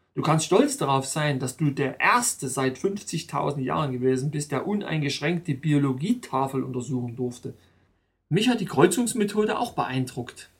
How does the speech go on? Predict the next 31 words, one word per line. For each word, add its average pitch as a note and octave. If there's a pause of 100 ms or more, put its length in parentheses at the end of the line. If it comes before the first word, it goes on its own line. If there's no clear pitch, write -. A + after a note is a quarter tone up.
(560)
Es D#3
ist A#3+
interessant, G#3+
dass C#3+
unsere G3
Wissenschaftler G#3
noch E3
nicht D#4+
darauf C3
gekommen C#3+
sind, E3+
zwei A#3+
Felder B2+
gleichzeitig C3
zu B2
berühren. B2 (920)
Es C#3+
ist F#3+
auch E3
wahr, F#3
dass E3
wir D#3+
viele F#3
Dinge E3+
in D#3
sehr D3
kurzer D3+
Zeit F#3
zu C3+
erledigen B2
hatten. B2